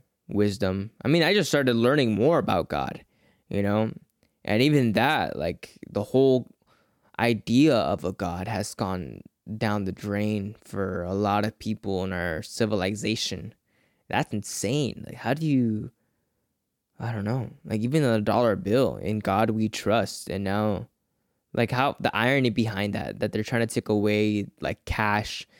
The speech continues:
Some places don't even accept cash. They don't accept the U S dollar. They stopped the, implementing the U S dollar in the oil trades stuff. So i-, it's just that maybe it's not like, like a, a concrete connection or anything like that, but it's just funny to think about.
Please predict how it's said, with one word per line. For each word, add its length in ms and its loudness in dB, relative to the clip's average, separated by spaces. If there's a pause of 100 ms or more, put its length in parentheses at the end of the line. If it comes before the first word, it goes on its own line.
(200)
Some 200 2
places 320 2
don't 180 2
even 240 4
accept 520 -2
cash. 480 -2
They 120 4
don't 160 2
accept 280 -2
the 60 0 (140)
U 100 6
S 120 0
dollar. 580 2 (460)
They 80 -2
stopped 280 0
the, 440 0 (160)
implementing 600 2
the 80 4 (120)
U 80 8
S 160 0
dollar 480 4
in 220 0
the 160 -2
oil 320 6
trades 680 0
stuff. 540 -2 (560)
So 360 2 (720)
i-, 80 -10 (200)
it's 220 4
just 180 -4
that 160 -4 (320)
maybe 320 2
it's 100 0
not 120 4
like, 180 2
like 160 0
a, 240 2
a 100 0
concrete 680 -2
connection 580 -2
or 100 2
anything 300 0
like 160 0
that, 180 2
but 80 4
it's 140 2
just 180 -6
funny 220 2
to 120 -4
think 240 -4
about. 380 -4